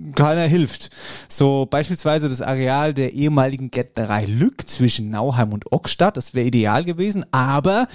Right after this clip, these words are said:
dieses Areal darf nur als landwirtschaftlicher Betrieb genutzt werden und da zählt eine Brauerei nicht dazu, obwohl die Brüder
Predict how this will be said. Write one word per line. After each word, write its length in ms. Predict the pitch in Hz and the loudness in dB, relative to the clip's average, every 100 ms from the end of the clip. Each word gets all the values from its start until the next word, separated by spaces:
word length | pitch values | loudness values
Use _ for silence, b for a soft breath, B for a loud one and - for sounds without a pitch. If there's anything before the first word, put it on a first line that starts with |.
| B B - | B B 2
dieses 340 | 139 131 131 | 4 4 0
Areal 460 | 120 117 110 135 156 | 0 0 0 0 0
darf 180 | 113 | 0
nur 140 | 135 127 | 0 0
als 160 | 120 | 0
landwirtschaftlicher 720 | 117 123 120 113 117 - 110 107 | -2 -2 -2 -4 -4 -2 -2 0
Betrieb 380 | - 170 233 | 4 2 2
genutzt 360 | 202 190 180 139 | -2 -2 -2 0
werden 220 | 151 156 | 2 2
und 160 | 135 113 | -2 -4
da 160 | 110 | -6
zählt 240 | - 131 117 | 0 2 4
eine 140 | 117 | 2
Brauerei 400 | 110 113 107 98 | 2 2 2 2
nicht 240 | 113 110 113 | 0 -4 -6
dazu, 440 | - 151 247 214 | 2 6 8 6
obwohl 840 | 139 107 143 151 208 240 277 302 277 B B B | 2 -2 4 6 6 6 4 2 0 B B B
die 100 | 151 | 0
Brüder 640 | 135 131 214 233 233 247 | 2 4 6 6 4 2